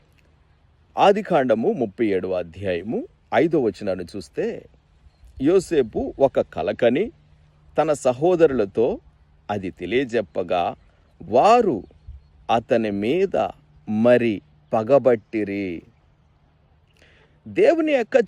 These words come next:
చిత్తము, దేవుని యొక్క ప్రణాళిక నీ మీద ఎంతో ఉంది. నీ ద్వారా దేవుడి భూమి మీద ఎన్నో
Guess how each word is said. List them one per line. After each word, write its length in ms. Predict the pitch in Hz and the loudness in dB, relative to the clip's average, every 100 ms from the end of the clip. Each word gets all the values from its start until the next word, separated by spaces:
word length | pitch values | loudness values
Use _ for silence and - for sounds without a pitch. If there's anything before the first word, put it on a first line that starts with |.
| - | 0
చిత్తము, 400 | 233 - 208 208 | 0 2 2 2
దేవుని 380 | 170 170 208 202 | 2 2 4 2
యొక్క 180 | 196 180 - | 0 0 2
ప్రణాళిక 540 | 143 165 185 175 160 175 165 175 156 | 2 4 2 2 2 4 4 4 0
నీ 100 | 151 131 | 0 0
మీద 260 | 143 185 170 156 147 170 - _ _ _ _ _ _ _ - 127 | 2 0 0 0 0 -4 -8 _ _ _ _ _ _ _ -4 -2
ఎంతో 360 | 196 175 208 220 226 233 240 247 247 233 196 | -2 2 6 8 10 8 8 8 6 6 2
ఉంది. 340 | 180 147 104 85 _ _ _ _ _ _ _ _ _ - | -6 -8 -10 -12 _ _ _ _ _ _ _ _ _ -8
నీ 100 | 151 185 131 | -4 -4 -2
ద్వారా 460 | 147 185 202 180 131 | -2 0 0 0 -2
దేవుడి 560 | 104 147 190 185 170 127 87 | -4 -2 0 0 -2 -10 -10
భూమి 240 | 110 185 185 | -6 -6 -4
మీద 200 | 175 165 | -2 -2
ఎన్నో 520 | 135 113 127 156 175 | -2 -6 -6 -6 -4